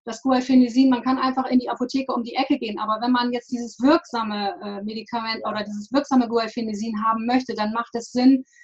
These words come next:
Speaker 1: bei den Apotheken zu bestellen, die sich da jetzt eingearbeitet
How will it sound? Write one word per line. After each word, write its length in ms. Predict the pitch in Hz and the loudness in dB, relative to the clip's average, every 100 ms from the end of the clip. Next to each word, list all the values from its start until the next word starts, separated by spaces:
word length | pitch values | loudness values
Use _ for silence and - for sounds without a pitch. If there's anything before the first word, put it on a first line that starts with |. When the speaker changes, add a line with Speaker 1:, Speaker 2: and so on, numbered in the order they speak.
| _ | _
Speaker 1:
bei 100 | - | -4
den 240 | 226 254 254 | 0 4 4
Apotheken 520 | 247 247 - 240 233 | 2 -4 -4 -4 -6
zu 140 | - | -8
bestellen, 580 | 226 233 - 226 226 226 | -8 -8 -6 -6 -4 -6
die 180 | 202 226 | -8 -8
sich 160 | 220 - | -8 -4
da 120 | 220 | -4
jetzt 220 | 214 214 202 | -4 -8 -6
eingearbeitet 600 | 208 208 190 175 - | -4 -4 -4 -8 -10